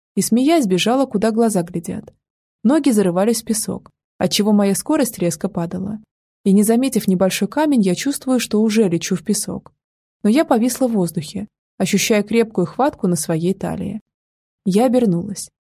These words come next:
Илья смеялся заразительным смехом, и я тоже рассмеялась, вырываясь из его хватки. Но он резко прижал меня за талию к своей груди и, наклонившись, шепнул: «Вот ты и попалась». От его голоса и дыхания побежали мурашки по всему телу.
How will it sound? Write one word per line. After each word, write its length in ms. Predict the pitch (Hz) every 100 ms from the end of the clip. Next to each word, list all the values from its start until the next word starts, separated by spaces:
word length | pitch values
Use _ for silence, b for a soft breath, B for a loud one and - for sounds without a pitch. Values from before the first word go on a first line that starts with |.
| -
Илья 300 | 202 220 302
смеялся 480 | 285 269 269 262 226
заразительным 640 | 180 175 175 240 240 226
смехом, 560 | 214 196 170 147 180 185 _ _
и 60 | -
я 160 | 208 262
тоже 280 | 302 247
рассмеялась, 640 | 190 180 196 214 302 277 -
вырываясь 480 | 170 170 214 254 214
из 120 | 175
его 200 | 165 175
хватки. 580 | - 165 160 - - 208 _ _ -
Но 120 | 190
он 120 | 240
резко 320 | 254 269 247 196
прижал 360 | 180 170 202
меня 200 | 196 185
за 140 | 180 180
талию 320 | 269 285 240
к 60 |
своей 340 | - 175 175 180
груди 340 | 175 190 277
и, 160 | 302 196
наклонившись, 580 | 175 - 165 165 - 175
шепнул: 480 | 202 196 - - 202 _ _ -
«Вот 320 | 180 175 180
ты 100 | 214
и 40 | 214
попалась». 640 | 226 220 - - 185 - _ _ _ _ _ -
От 160 | 185 185
его 240 | 190 208
голоса 460 | 214 285 269 - 226
и 120 | 190
дыхания 520 | 175 - 262 285 269
побежали 480 | 254 180 175 175 180
мурашки 440 | 175 180 240 -
по 120 | 233
всему 320 | 196 - 170 170
телу. 420 | - 180 196